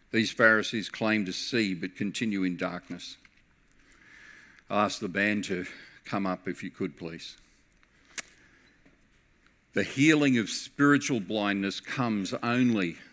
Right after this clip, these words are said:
with the knowledge or the admission that one is blind in the spirit.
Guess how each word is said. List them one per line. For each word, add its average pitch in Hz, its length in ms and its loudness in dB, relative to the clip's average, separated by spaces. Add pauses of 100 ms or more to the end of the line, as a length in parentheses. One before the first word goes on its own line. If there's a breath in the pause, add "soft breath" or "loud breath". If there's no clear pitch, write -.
(140 loud breath)
with 110 180 0
the 104 80 0
knowledge 110 680 0 (200)
or 104 160 0
the 101 140 2
admission 101 540 0
that 95 140 -2 (600)
one 107 240 2
is 110 220 0
blind 101 520 -2
in 92 140 -2
the 90 60 -4
spirit. 87 420 -4